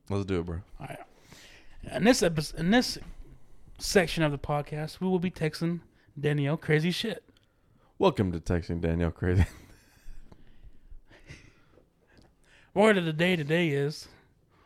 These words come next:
Speaker 2: word of today to
Speaker 1: Try it again.
Speaker 2: Word of today of the day.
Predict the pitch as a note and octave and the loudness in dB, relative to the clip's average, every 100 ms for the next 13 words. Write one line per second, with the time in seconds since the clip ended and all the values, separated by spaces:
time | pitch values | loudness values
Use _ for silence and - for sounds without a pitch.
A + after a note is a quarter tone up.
0 | _ - G#3+ A3 G3+ F3 D#3+ E3+ F#3 F3+ | _ -2 6 6 6 2 0 0 0 -2
1 | D#3+ - - _ _ _ _ _ _ _ | -8 -14 -20 _ _ _ _ _ _ _
2 | _ _ _ _ _ _ _ - G#2+ G2 | _ _ _ _ _ _ _ 0 2 2
3 | F#2 F#2+ - _ E3 G3 A3 G#3 F#3 F3+ | 0 -4 -12 _ 6 8 8 4 2 4
4 | F#3+ F#3 E3+ D#3+ F#3+ | 6 4 2 0 0